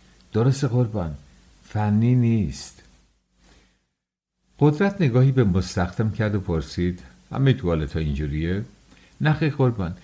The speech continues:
اینجا چون طبقه پایین نور نداره، طبقات بالا خیلی خوبه.» قدرت خان رویش را به یکی از همراهان کرد و گفت: «یادداشت کن.» بعد رو کرد به مستخدم هتل و پرسید:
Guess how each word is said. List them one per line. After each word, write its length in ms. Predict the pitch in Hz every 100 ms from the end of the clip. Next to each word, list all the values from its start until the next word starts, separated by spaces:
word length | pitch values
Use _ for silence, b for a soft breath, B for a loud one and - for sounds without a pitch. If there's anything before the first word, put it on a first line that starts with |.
| B -
اینجا 260 | 151 139
چون 220 | 160 160 139
طبقه 340 | 120 110 113
پایین 520 | 110 107 110 123 123
نور 340 | 123 123 107 110
نداره، 400 | 107 90 82 85 B B
طبقات 420 | 117 117 117 117
بالا 240 | 113 120 131
خیلی 360 | - 127 117
خوبه.» 420 | 92 85 69 69 - - _ _ B B B B B -
قدرت 300 | 139 143 160
خان 220 | - 190
رویش 400 | 165 143 135 135
را 60 | 120
به 180 | 98 92
یکی 320 | 92 95 95
از 200 | 87 -
همراهان 500 | 87 85 87 92 90
کرد 260 | 85 76 71
و 40 |
گفت: 340 | 71 95 92 - - 175
«یادداشت 500 | 120 110 110 101 -
کن.» 240 | 64 58 - - b b b b
بعد 400 | 71 87 104 104
رو 340 | - 85 92 92
کرد 320 | - 98 87
به 100 | 90
مستخدم 760 | 82 85 - 82 - 90 82 78
هتل 200 | 73 82
و 60 |
پرسید: 600 | 71 80 76 - 85 82